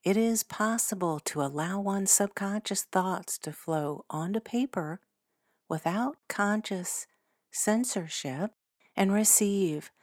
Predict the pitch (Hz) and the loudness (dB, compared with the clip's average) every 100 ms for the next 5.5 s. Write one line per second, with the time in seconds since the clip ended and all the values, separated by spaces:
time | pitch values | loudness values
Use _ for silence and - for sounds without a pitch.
0 | _ - 170 165 180 208 208 - - 185 | _ -2 0 0 0 0 -2 -4 -4 -2
1 | 185 202 208 208 - 151 147 - - _ | 0 0 2 4 2 0 -6 -12 -18 _
2 | _ _ _ _ _ _ _ _ _ - | _ _ _ _ _ _ _ _ _ 2
3 | 180 170 220 262 302 247 - 240 233 - | 4 4 4 4 4 0 2 2 2 -2
4 | - 165 160 190 202 208 165 156 147 - | -4 -4 2 4 4 2 -2 -2 -4 -2
5 | 165 175 185 165 - | 0 0 -2 -4 -8